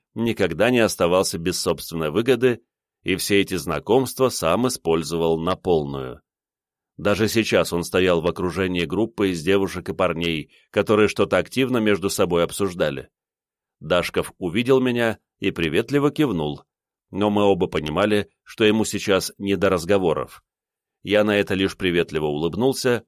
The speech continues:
и мы пошли дальше курсировать по помещению.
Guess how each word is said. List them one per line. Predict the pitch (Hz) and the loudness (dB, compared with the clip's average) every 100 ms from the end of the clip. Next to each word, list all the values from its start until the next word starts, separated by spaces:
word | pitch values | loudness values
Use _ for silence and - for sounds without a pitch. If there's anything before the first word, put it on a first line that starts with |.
| _ | _
и | - 160 | -4 -2
мы | 160 | 0
пошли | 131 107 95 | 0 0 -2
дальше | 78 82 123 117 | -2 -2 -2 -6
курсировать | - 87 80 92 90 85 82 | -10 -8 -6 -2 -2 -2 -2
по | - | -6
помещению. | 82 82 87 - 80 67 65 64 | -6 -6 -6 -6 -6 -6 -10 -14